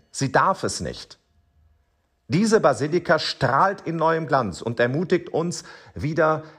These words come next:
an das Heilige zu glauben. Dieser Raum ist Motivation und Appell, sehr bewusst unseren Beitrag dafür zu leisten, dass das Leben aller Menschen und dieser konkreten Welt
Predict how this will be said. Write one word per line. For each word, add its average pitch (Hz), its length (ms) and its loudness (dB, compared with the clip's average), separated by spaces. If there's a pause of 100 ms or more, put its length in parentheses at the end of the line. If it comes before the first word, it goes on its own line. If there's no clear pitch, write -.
(140)
an 156 120 2
das 156 300 0
Heilige 175 380 0
zu - 140 -4
glauben. 78 540 -2 (1000)
Dieser 156 280 4
Raum 165 460 0
ist - 280 -6
Motivation 131 800 2
und 160 220 -4
Appell, 170 560 0 (100)
sehr 147 380 4
bewusst 190 580 -2 (140)
unseren 113 320 -2
Beitrag 120 500 0
dafür 147 320 0
zu 156 140 -2
leisten, 147 540 0 (500)
dass 123 160 0
das 135 240 0
Leben 143 440 -4
aller 190 240 2
Menschen 175 520 -6
und - 400 -6
dieser 190 360 2
konkreten 160 880 -2
Welt 147 380 0